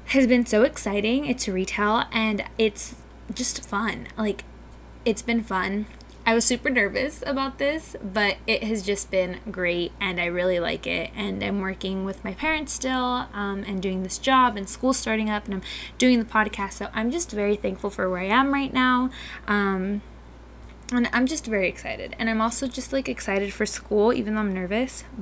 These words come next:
but very, very excited. Um, my current obsession, I have been obsessed with The Bold Type. I streamed it on Hulu. It's such a good show. Um, I'm definitely a Jane if you watch the show,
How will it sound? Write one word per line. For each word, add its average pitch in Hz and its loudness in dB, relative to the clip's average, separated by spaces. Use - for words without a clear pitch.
but 185 -6
very, 247 8
very 208 8
excited. 196 2
Um, 214 2
my 208 0
current 262 -2
obsession, 202 -2
I 226 2
have 339 -2
been 294 -4
obsessed 254 -4
with 220 -4
The 208 0
Bold 180 0
Type. 285 2
I 190 6
streamed 202 0
it 254 2
on 320 4
Hulu. 202 2
It's 269 4
such 247 0
a 349 2
good 196 0
show. 202 2
Um, 208 4
I'm 220 2
definitely 285 -4
a 294 -2
Jane 202 -2
if - -6
you 208 0
watch 190 -4
the 214 -2
show, 196 0